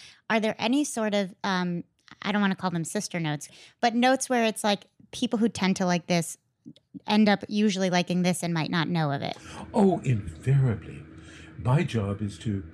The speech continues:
Speaker 2: give people some confidence in fragrance.
Speaker 1: Mm-hmm.
Speaker 2: Once they're into it,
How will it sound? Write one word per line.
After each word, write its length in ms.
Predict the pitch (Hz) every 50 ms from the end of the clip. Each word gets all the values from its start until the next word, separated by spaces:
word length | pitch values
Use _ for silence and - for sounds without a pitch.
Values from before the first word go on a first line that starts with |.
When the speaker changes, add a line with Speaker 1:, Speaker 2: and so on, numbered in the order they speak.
| - - - - - - - - - - -
Speaker 2:
give 220 | - 135 131 -
people 320 | - 123 113 104 - 101
some 320 | 98 - - 139 123 117 104
confidence 680 | 101 - 110 98 80 - - - 85 80 80 80 -
in 120 | - 90 78
fragrance. 800 | 78 - - 92 76 - - - - - - - - - - -
Speaker 1:
Mm-hmm. 280 | 208 180 185 185 180 165 - - - - - - - - - - -
Speaker 2:
Once 480 | 143 110 110 123 139 165 202 202 202 -
they're 260 | - - 131 120 120 120
into 320 | 131 131 - - 104 82
it, 160 | 80 80 80